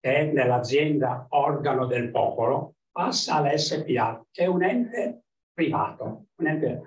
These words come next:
anche se a totale capitale pubblico, è sottoposto al regime della proprietà privata, per cui può fallire pure,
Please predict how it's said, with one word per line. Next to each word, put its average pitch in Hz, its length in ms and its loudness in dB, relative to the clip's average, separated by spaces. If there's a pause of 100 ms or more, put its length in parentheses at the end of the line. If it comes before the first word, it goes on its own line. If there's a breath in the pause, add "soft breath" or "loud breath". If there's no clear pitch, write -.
anche 247 480 2
se - 160 0
a 185 120 0
totale 160 420 4
capitale 143 480 4
pubblico, 113 520 -2
è 160 100 2
sottoposto - 680 2
al - 80 -2
regime 196 760 2 (160)
della 160 380 2
proprietà 151 420 2
privata, 113 300 0
per - 160 0
cui 240 180 2
può 190 160 4
fallire 170 540 4
pure, 120 480 0